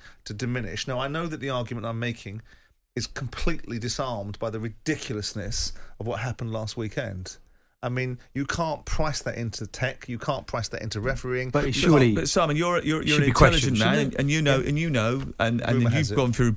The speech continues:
Speaker 3: you've gone through businesses, you've
Speaker 1: Yeah.
Speaker 3: worked in different
Speaker 1: Yeah.
Speaker 3: industries. You know that sometimes you make a decision with the best intentions. Once you've seen the fruits of that decision, you
Speaker 1: Yeah.
Speaker 3: sometimes go, "Hold on a second,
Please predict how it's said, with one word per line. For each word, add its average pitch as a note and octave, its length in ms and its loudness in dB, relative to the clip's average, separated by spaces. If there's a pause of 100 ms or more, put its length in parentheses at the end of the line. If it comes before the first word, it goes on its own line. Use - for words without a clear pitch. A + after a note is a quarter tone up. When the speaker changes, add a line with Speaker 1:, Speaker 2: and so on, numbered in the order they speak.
Speaker 3:
you've A#2+ 280 2
gone A2+ 180 2
through G#2 220 2
businesses, A#2 600 0
you've A2+ 120 0
Speaker 1:
Yeah. A#2+ 60 2
Speaker 3:
worked B2 300 4
in G#2 140 2
different A2 360 2
Speaker 1:
Yeah. A#2+ 100 4
Speaker 3:
industries. B2 500 2
You B2+ 120 2
know B2 180 4
that A#2+ 120 0
sometimes B2+ 560 0
you A#2+ 60 2
make A#2+ 260 0
a A#2 40 -4
decision A2+ 440 -2
with A2 140 -2
the A2 80 -4
best - 340 0
intentions. A2 680 0
Once C#3+ 400 0
you've A#2+ 400 0
seen C#3 260 0
the A#2 100 2
fruits - 460 -2
of G#2+ 140 -2
that - 240 0
decision, G#2+ 440 0
you B2+ 100 2
Speaker 1:
Yeah. B2+ 40 4
Speaker 3:
sometimes B2+ 540 0
go, C3 160 4
"Hold E3+ 220 0
on G2+ 100 0
a F#2 40 -2
second, G2 380 -4